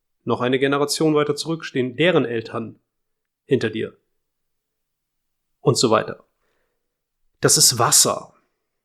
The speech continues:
Wasser, die Emotion im Wasser ist Angst. Die Grundenergie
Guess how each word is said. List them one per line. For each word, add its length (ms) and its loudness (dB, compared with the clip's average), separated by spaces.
Wasser, 500 4
die 120 -4
Emotion 460 2
im 120 2
Wasser 300 4
ist 280 -4
Angst. 880 0
Die 140 -16
Grundenergie 1200 2